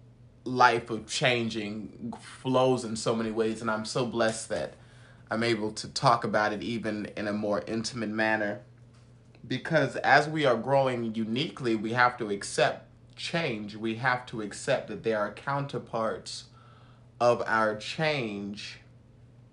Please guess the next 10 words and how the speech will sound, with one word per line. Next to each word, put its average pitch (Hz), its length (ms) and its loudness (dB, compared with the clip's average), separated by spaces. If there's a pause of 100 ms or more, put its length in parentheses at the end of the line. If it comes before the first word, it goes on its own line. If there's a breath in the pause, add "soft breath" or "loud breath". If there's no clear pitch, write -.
(680 loud breath)
and 113 420 0
in 156 200 0
our 110 380 2
lives 107 800 -4 (600 loud breath)
for - 320 -2
us 127 300 4
to - 180 -6
be 117 720 -4 (1200 loud breath)
the 117 120 -6
vessels 113 880 -4